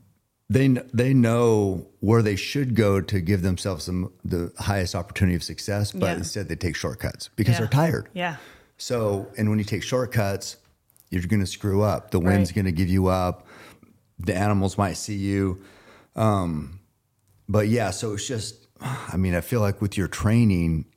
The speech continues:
Speaker 1: you're built for just enduring. And then on a hunt, you just have to, you're, it's based on the decisions you make.
Speaker 2: Yeah.
Speaker 1: And looking at things objectively, not having your physical condition weigh in on that.
Speaker 2: Right,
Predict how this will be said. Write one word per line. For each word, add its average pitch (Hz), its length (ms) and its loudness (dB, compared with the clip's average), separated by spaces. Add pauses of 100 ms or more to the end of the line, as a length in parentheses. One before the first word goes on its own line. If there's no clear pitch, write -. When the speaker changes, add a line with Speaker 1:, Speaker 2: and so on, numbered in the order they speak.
Speaker 1:
you're 107 220 4
built 98 420 0
for 98 140 -2
just 92 280 -2
enduring. 98 720 0 (440)
And 107 180 4
then 110 100 4
on 95 140 2
a 82 60 -2
hunt, 107 240 2
you 101 60 0
just 98 160 -2
have 101 180 -6
to, 92 220 -2 (120)
you're, 113 200 -2 (100)
it's 107 160 -2
based 120 260 -2
on 107 120 -4
the 92 80 -2
decisions 98 540 -2
you 80 80 0
make. 69 280 -6
Speaker 2:
Yeah. 170 220 -6 (400)
Speaker 1:
And 85 440 0 (340)
looking 101 220 2
at 101 100 0
things 101 260 0
objectively, 90 760 -2 (360)
not 104 340 2
having 98 340 -2
your 78 100 -2
physical 82 680 -4 (240)
condition 92 600 0
weigh 87 300 0
in 85 140 0
on 67 160 -4
that. 60 280 -6
Speaker 2:
Right, 175 240 -4